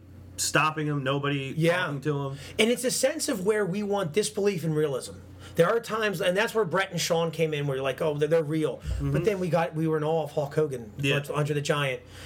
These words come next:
Speaker 2: You know, Andre the Taker has that sense of realism,
Speaker 1: Mm-hmm.
Speaker 2: but the dynamic of his character. Um, so I mean, it's funny, we, we want both, but exactly, and, and it, they don't stand out as much because, and, uh, that's pro and con, 'cause, I mean, we know what a lot was going on with the steroids and all that,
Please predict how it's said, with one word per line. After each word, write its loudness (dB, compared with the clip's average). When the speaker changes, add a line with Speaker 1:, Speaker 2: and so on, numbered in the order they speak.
Speaker 2:
You 2
know, 0
Andre 4
the -4
Taker 0
has 0
that 0
sense 0
of 0
realism, 2
Speaker 1:
Mm-hmm. -2
Speaker 2:
but -4
the -2
dynamic 0
of -2
his -2
character. 0
Um, 0
so 0
I 0
mean, -4
it's 0
funny, 2
we, -6
we -2
want 0
both, -2
but 0
exactly, 0
and, -2
and 0
it, 2
they 6
don't 0
stand -2
out 0
as -4
much -4
because, 0
and, -2
uh, -2
that's 2
pro 4
and -4
con, 2
'cause, 0
I 2
mean, -2
we 2
know 0
what 2
a 2
lot 0
was -4
going 2
on 2
with -4
the -6
steroids 0
and 0
all -2
that, 0